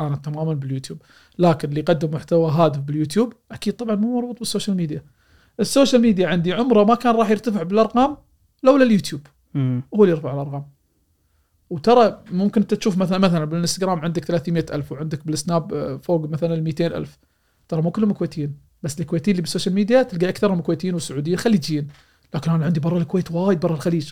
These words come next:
Speaker 1: وايد. عندي من الأردن وايد، عندي من ليبيا وايد، عندي من العراق وايد، عندي وايد. وهذا الشيء ما تحصله عند أي
Speaker 2: صح.
Speaker 1: أحد بالسوشيال
Speaker 2: السوشيال
Speaker 1: ميديا.
Speaker 2: ميديا ما يفتح لك برا
Speaker 1: ما
Speaker 2: إطار
Speaker 1: يفتح لك،
Speaker 2: الخليج.
Speaker 1: يعطيك، يعطيك الخليج بس.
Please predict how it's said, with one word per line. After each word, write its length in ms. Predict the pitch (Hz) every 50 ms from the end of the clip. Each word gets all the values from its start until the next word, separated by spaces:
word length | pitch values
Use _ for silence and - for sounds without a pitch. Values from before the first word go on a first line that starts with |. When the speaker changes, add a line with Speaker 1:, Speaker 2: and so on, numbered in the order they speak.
| - 160
Speaker 1:
وايد. 440 | 165 180 214 214 226 226 208 170 135 - - _ _ _ _ _ _ _ _ _ _ _
عندي 180 | 170 170 160 165
من 60 | 165
الأردن 300 | 170 190 190 160 180 180
وايد، 480 | 180 185 202 202 202 196 185 175 139 135
عندي 160 | 165 160 165
من 100 | 165 160
ليبيا 280 | 175 185 180 175 180
وايد، 280 | 175 180 185 185 185 165
عندي 140 | 170 160 165
من 60 | 156
العراق 340 | 147 151 170 190 190 196 185
وايد، 240 | 180 185 180 165 135
عندي 180 | 180 208 202
وايد. 380 | 180 185 208 220 202 165 139 160
وهذا 240 | 147 160 185 196 190
الشيء 180 | - - 202
ما 80 | 185 202
تحصله 400 | 196 - 208 - - 170 147 - -
عند 100 | 170 165
أي 60 | 190
Speaker 2:
صح. 60 | 190
Speaker 1:
أحد 100 | - -
بالسوشيال 340 | 156 - - 180 147 - 160
Speaker 2:
السوشيال 240 | 147 139 151 156 147
Speaker 1:
ميديا. 180 | 151 143 135 135
Speaker 2:
ميديا 100 | 143 151
ما 60 | 156
يفتح 280 | 143 - - 139 -
لك 160 | 131 131 - 135
برا 160 | 139 131 127
Speaker 1:
ما 340 | 120 123 123 120 123 127 117
Speaker 2:
إطار 180 | 175 180 214
Speaker 1:
يفتح 100 | - -
لك، 160 | 123 247 -
Speaker 2:
الخليج. 220 | 127 123 117 113 -
Speaker 1:
يعطيك، 180 | - 165 202
يعطيك 240 | 202 196 - 226 196
الخليج 420 | 196 - 208 202 202 202 165 143 160
بس. 420 | 156 156 139 - - - - -